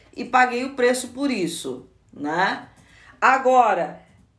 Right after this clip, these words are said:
é, se você quer alcançar, e pra mim é muito frustrante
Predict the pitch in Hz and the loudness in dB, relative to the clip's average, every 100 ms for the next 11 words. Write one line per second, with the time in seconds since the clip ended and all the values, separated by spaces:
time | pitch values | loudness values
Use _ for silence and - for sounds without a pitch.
0 | - 233 226 226 285 285 285 - 302 370 | 0 4 4 2 0 4 2 2 2 2
1 | 392 - 262 247 233 233 233 214 208 - | 2 2 4 4 2 -2 -4 -4 -6 0
2 | 214 220 208 208 208 202 214 233 - 226 | 2 4 2 -2 -2 -2 -6 -8 -6 -4
3 | 220 214 226 262 330 349 311 247 233 - | -2 -2 -2 -2 -2 -4 -10 -8 -8 -8
4 | - 190 180 143 - 123 | -4 -2 -2 -6 -10 -12